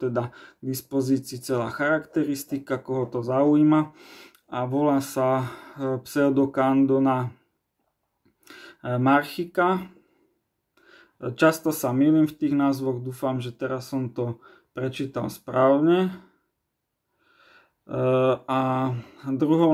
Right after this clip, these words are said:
lasturničkou, ktorá bola v tejto časti močiara objavená, e, pri tom výskume, e, je táto. Ten <laughs> názov je zložitejší.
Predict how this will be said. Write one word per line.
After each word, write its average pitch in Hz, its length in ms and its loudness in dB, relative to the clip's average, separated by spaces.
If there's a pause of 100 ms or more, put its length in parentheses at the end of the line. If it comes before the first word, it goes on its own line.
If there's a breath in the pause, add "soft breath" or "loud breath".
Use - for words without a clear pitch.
lasturničkou, 147 800 -2
ktorá 131 400 -4
bola 123 400 -4 (320 soft breath)
v - 60 -20 (100)
tejto 135 320 2
časti 135 400 -2
močiara 135 720 0
objavená, 139 720 2
e, 139 40 -2 (360)
pri 127 240 -10
tom 127 240 -8
výskume, 151 560 0
e, 185 80 -6 (1700 soft breath)
je 123 240 -4 (240)
táto. 165 640 0 (320 loud breath)
Ten 139 160 -2
<laughs> 131 160 -4
názov 139 480 2
je 127 80 -2
zložitejší. 143 1200 -2